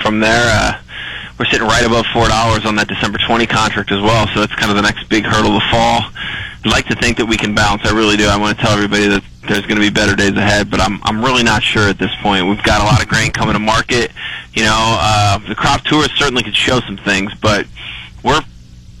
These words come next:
I mean, we're almost thirty, we'll call it twenty-five cents wide between March and, and,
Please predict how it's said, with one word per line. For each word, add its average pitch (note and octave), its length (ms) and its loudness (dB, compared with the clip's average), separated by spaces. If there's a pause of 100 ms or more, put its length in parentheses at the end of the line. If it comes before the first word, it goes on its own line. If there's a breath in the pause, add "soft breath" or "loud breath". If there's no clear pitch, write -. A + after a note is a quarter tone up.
I B2 100 0
mean, B2 180 -2
we're E3+ 160 0
almost B2+ 380 2 (380)
thirty, C3+ 580 2 (180)
we'll A#2 100 -14
call - 180 0
it C3 80 -2
twenty-five C#3 420 0
cents C3+ 240 -2
wide B2+ 300 2
between A#2+ 480 0
March A#2+ 400 2
and, A2 240 0
and, A2 220 0